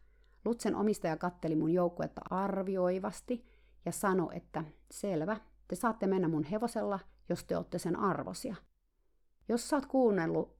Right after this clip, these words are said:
Victor-nimisen jakson, sä muistat ehkä, että kymmenen vuotta myöhemmin mä olin tässä samassa tilanteessa amerikkalaisen joukkueen kanssa,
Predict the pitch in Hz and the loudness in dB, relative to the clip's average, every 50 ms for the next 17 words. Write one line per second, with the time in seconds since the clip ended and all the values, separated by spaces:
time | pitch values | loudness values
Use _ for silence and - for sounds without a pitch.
0 | - 185 165 202 202 - - - 156 151 151 151 151 147 165 - - - 165 170 | -6 -2 0 0 0 0 -2 -4 -4 -2 0 2 2 2 0 0 -2 0 0 2
1 | 156 151 - - - - - - 170 - 180 175 185 180 160 170 - 147 - - | 2 0 -2 -4 -10 -8 -6 -6 -6 -2 0 2 2 2 2 0 -2 -6 -4 -2
2 | 180 165 - - 156 147 - - 165 - - 185 180 170 156 151 147 156 160 156 | -4 -4 -4 -4 -8 -8 -6 -8 -8 -4 0 2 4 4 4 2 2 0 -4 -4
3 | - - 160 175 185 185 175 165 139 147 - 170 170 170 180 185 185 180 - - | -2 2 2 4 4 4 2 2 2 2 2 2 2 2 2 2 0 0 -2 -4
4 | 202 185 - - 233 - - 247 233 220 196 175 - - 170 - 170 160 160 147 | -4 -4 -4 -6 -8 -6 -4 0 2 2 2 2 2 -2 -4 -2 0 0 0 2
5 | 143 143 - - 170 - - - - - 190 175 160 156 165 - - - - - | 0 -2 -2 -4 -6 -6 -8 -8 -4 0 2 2 2 2 -2 -4 -4 -4 -4 -4
6 | 175 - 160 160 165 165 151 139 - - - - 196 190 208 - 180 175 180 - | -4 -4 -2 0 0 2 0 0 -2 -4 -4 -4 -4 -4 -6 -6 -6 -6 -4 -4
7 | - - | -6 -8